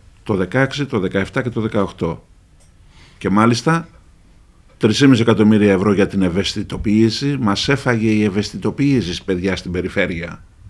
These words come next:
Πεντέμισι εκατομμύρια ευρώ για την συμβουλευτική στήριξη της Διεύθυνσης Τεχνικών Έργων και των Διευθύνσεων. Δηλαδή, έμπειρα στελέχη, επιστήμονες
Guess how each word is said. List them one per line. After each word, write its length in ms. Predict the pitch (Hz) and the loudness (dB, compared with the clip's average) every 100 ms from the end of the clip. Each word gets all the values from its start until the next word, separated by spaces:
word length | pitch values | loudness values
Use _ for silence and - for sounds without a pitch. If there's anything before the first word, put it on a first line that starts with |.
| - - - - - - - - - | -20 -20 -20 -20 -20 -20 -20 -20 -6
Πεντέμισι 440 | - 113 156 143 120 | -2 4 4 4 2
εκατομμύρια 540 | 113 110 131 147 120 | 4 4 4 4 4
ευρώ 240 | 107 156 | 4 2
για 180 | 151 143 | 0 0
την 400 | 143 127 123 120 - - - | 0 0 0 -2 -8 -18 -12
συμβουλευτική 1000 | - - 165 151 120 127 127 - 151 190 | 0 6 8 8 6 6 4 4 0 0
στήριξη 800 | - 160 170 165 165 175 175 180 - - | 2 6 6 6 2 -4 -4 -8 -16 -10
της 220 | - 147 104 | 0 2 4
Διεύθυνσης 640 | 127 180 175 160 135 131 | 8 8 6 -2 -2 -2
Τεχνικών 520 | 139 123 135 156 143 | -2 0 0 2 4
Έργων 300 | 147 143 147 | 2 2 0
και 100 | 147 | 0
των 160 | 131 131 | 0 0
Διευθύνσεων. 800 | 135 - 139 110 - 82 69 73 _ - - - - | 0 0 0 0 -2 -8 -10 -16 _ -20 -20 -20 0
Δηλαδή, 640 | 120 131 127 131 92 - _ _ _ _ _ _ - | 4 6 6 6 4 -2 _ _ _ _ _ _ -4
έμπειρα 680 | - 156 117 110 95 85 - - - - - - - | 4 6 8 6 6 -2 -12 -20 -20 -20 -20 -20 -10
στελέχη, 800 | - 135 120 135 120 101 87 - - | 0 6 8 8 6 2 -4 -8 -2
επιστήμονες 880 | 113 117 117 151 123 98 92 - | 0 0 4 8 8 6 2 -6